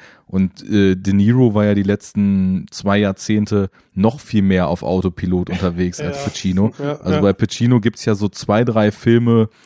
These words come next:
Speaker 1: wo Leute sagen, äh, dass, also die, gibt's einen, von dem Tamino immer erzählt, wo er so ein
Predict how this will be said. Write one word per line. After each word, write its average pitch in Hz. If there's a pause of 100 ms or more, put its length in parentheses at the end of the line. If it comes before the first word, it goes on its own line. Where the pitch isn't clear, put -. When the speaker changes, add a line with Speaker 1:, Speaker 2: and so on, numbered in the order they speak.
(200)
Speaker 1:
wo 101
Leute 104
sagen, 104
äh, 95
dass, 90
also 90
die, 92 (240)
gibt's 92
einen, 101
von 98
dem 95
Tamino 107
immer 110
erzählt, 104
wo 90
er 92
so 85
ein 85